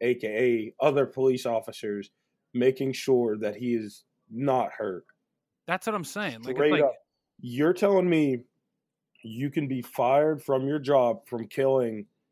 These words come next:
Speaker 1: ruthlessly killing an unarmed black guy, and you get to have protection after you're fired from your job. Where was the protection for this black guy?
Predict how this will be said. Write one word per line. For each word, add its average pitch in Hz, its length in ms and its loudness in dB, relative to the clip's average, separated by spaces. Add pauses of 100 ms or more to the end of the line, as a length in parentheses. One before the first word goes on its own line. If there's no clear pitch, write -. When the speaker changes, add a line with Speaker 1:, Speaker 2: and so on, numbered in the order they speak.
(340)
Speaker 1:
ruthlessly 135 1300 2 (640)
killing 147 400 2
an 117 120 -4
unarmed 147 520 4
black 135 380 4
guy, 98 400 -4 (1800)
and 123 260 0
you 135 200 -4
get 139 240 0
to 127 100 0
have 123 360 2
protection 120 500 -4
after 110 260 -8
you're 107 140 -8
fired 107 340 -4
from 104 160 -10
your 98 80 -8
job. 92 300 -6 (1300)
Where 139 180 4
was 156 180 4
the 143 80 0
protection 135 520 0
for 113 140 -10
this 107 180 -6
black 107 360 -6
guy? 92 180 -14